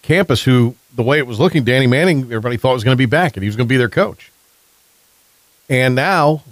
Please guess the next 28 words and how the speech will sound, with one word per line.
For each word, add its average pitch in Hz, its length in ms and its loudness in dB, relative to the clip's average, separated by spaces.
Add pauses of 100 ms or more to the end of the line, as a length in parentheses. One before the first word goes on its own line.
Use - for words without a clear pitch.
(120)
Danny 127 220 2
Manning, 170 500 2 (1400)
here 139 220 2
in, 127 160 0
uh, 113 280 2
late 127 280 0
April, 143 340 2
is 117 80 0
no, 139 200 2
not 127 300 -12
the 131 60 -12
coach 202 300 0
anymore. 76 260 -6 (600)
They've 131 100 0
already 156 180 2
named 165 280 4
a 147 40 2
coach, 143 560 0 (1300)
and 147 100 2
we'll 135 80 2
get 147 120 2
into 139 140 4
that 135 180 2
a 139 40 4
little 131 160 2
more 123 220 4
later 120 320 4
on. 104 280 0